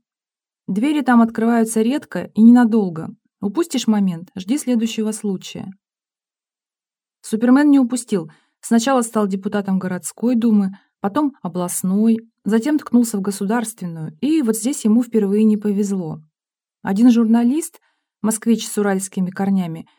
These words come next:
спешно решал проблему обучения сына в Великобритании.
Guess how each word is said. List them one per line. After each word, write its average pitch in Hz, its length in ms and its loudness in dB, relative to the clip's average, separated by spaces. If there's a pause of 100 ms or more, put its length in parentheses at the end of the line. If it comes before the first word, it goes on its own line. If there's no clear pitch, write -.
(200)
спешно 294 400 -2
решал 233 300 0
проблему 220 440 2
обучения 202 500 2
сына 233 280 2
в 190 60 -2
Великобритании. 202 1000 -6